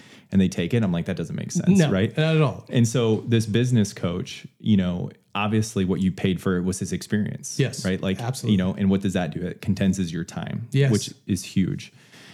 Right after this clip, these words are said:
Speaker 1: And so he was the one that fueled this motivation. Do you still, like, do calls? Are you still in something connection to him to keep getting filled up or keep, you know, keeping you fresh in a way that's keeping you on the edge versus getting complacent?
Speaker 2: Yes,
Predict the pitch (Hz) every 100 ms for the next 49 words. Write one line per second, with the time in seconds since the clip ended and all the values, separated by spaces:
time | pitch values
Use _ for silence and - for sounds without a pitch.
0 | - 113 110 110 98 139 143 135 120 104
1 | 98 - - 95 92 90 - 90 85 90
2 | - 87 110 113 - 104 98 110 120 90
3 | 87 92 - - 151 151 147 110 87 87
4 | - 110 98 98 92 - 113 113 107 101
5 | - 98 92 - 104 95 - 104 98 110
6 | 113 107 - - 117 110 - 110 101 101
7 | - 98 95 95 95 85 85 - 104 95
8 | - - - - - 92 87 - 104 87
9 | 90 98 - 104 107 - - 107 98 87
10 | 87 92 87 - - - - _ - 101
11 | 104 101 90 87 - 92 101 113 101 90
12 | 87 85 87 90 87 82 78 - 113 -
13 | - 151 127 -